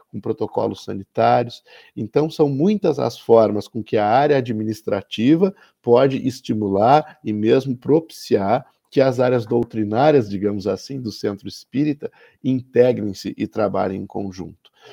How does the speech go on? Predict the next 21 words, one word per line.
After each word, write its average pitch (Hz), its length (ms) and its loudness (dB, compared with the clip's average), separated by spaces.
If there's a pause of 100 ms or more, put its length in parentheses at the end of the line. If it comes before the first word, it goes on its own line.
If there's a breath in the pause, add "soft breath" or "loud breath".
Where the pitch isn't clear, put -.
(260 loud breath)
Nós 117 400 0
podemos 123 400 0
dizer 123 580 2
com 117 140 -10
toda - 300 -2
a - 20 0
tranquilidade 101 920 -6 (280 soft breath)
que 123 120 -10 (160)
todas 139 440 4
as 113 120 0
atividades 107 680 -2
do 101 100 -6
centro 98 320 -10
espírita 120 520 -6
devem 107 320 -2
ser - 200 -2
vistas 123 800 -4 (380 soft breath)
de 110 160 -4
uma 120 140 -2
forma 117 720 0
interdependente. 147 1400 -2